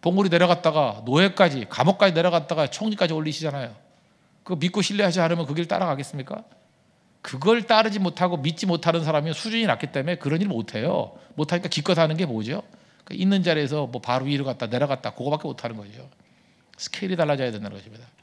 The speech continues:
하나님 앞에 크게 쓰임받기 위해서 필요한 게 뭐냐? 믿음이라는 거예요. "하나님을 믿으니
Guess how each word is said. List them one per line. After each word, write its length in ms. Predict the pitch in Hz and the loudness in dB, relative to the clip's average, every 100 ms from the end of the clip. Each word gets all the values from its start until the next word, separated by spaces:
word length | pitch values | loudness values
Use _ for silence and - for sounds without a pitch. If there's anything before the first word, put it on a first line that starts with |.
| _ _ _ | _ _ _
하나님 300 | - 190 196 | 0 2 4
앞에 120 | 190 | 2
크게 320 | 190 - 208 208 | -2 -6 -2 0
쓰임받기 500 | 214 202 185 185 139 | 2 2 0 0 -4
위해서 480 | 120 135 151 113 - | -4 -4 -6 -6 -10
필요한 320 | - 185 156 | -6 -4 -4
게 100 | 170 | -6
뭐냐? 560 | 107 104 151 180 - - _ _ _ _ - | -6 -6 -4 -4 -6 -14 _ _ _ _ -12
믿음이라는 480 | 127 143 196 185 123 | -6 -4 -2 -2 -4
거예요. 140 | 101 | -6
"하나님을 400 | - 165 151 139 | -2 0 0 -2
믿으니 320 | 123 107 127 | -6 -6 -8